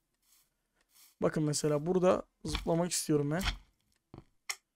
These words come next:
Gördüğünüz üzere bizi bayağı bir zıplatıyor. Yüksekten aşağı düştüğümüzde etki ediyor büyük ihtimalle. Ondan dolayı arkadaşlar ben şöyle yapmak istiyorum. Buradan yukarı.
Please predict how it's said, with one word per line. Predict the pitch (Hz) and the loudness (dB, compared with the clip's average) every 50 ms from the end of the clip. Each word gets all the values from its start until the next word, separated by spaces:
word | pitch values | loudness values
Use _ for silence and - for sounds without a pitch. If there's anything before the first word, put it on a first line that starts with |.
| _ - - _ _ _ _ _ | _ -20 -20 _ _ _ _ _
Gördüğünüz | - 165 160 156 156 151 170 190 190 | 2 4 4 4 4 2 2 0 2
üzere | 160 170 185 196 196 156 | 2 4 6 6 6 6
bizi | 156 165 175 160 | 2 -4 0 4
bayağı | 170 175 175 170 156 | 6 8 8 8 8
bir | 143 | 4
zıplatıyor. | 147 - 160 151 135 151 143 151 | 0 -2 -4 -4 -2 -2 -4 -2
Yüksekten | 156 - - 196 - - 226 214 | 0 2 2 2 4 6 6 6
aşağı | 196 - - 202 196 190 | 8 8 8 8 8 6
düştüğümüzde | 170 - - - 185 180 175 160 165 180 185 | 6 2 0 2 4 4 4 6 6 4 4
etki | 160 156 - - - 143 | 4 2 0 -8 -12 -6
ediyor | - 156 147 | -2 -2 0
büyük | 143 143 143 - | 0 -2 -6 -8
ihtimalle. | _ 151 147 147 147 160 185 202 - _ _ _ _ - _ _ _ _ _ _ _ | _ -2 -2 0 0 -2 -4 -6 -8 _ _ _ _ -20 _ _ _ _ _ _ _
Ondan | 165 165 170 180 185 190 180 | 2 4 6 6 4 6 6
dolayı | 165 165 160 156 156 | 6 8 8 8 8
arkadaşlar | 156 151 - 165 156 156 - - - 165 | 6 4 2 2 0 2 4 4 4 4
ben | 165 165 | 4 4
şöyle | 160 - - 170 165 160 | 2 2 4 6 6 6
yapmak | 151 147 147 - - 147 131 | 4 2 0 -4 -8 -4 -4
istiyorum. | - - - 151 151 151 175 196 - - _ _ _ _ _ _ _ _ _ _ _ _ _ _ _ _ _ _ - - - - - - - - 196 175 | -4 -2 2 2 4 4 2 0 -6 -14 _ _ _ _ _ _ _ _ _ _ _ _ _ _ _ _ _ _ 2 2 2 0 -2 -4 -6 -6 -6 -2
Buradan | 175 170 165 165 160 | 0 2 4 4 4
yukarı. | 160 160 - 165 156 151 160 185 | 4 2 4 4 4 6 4 2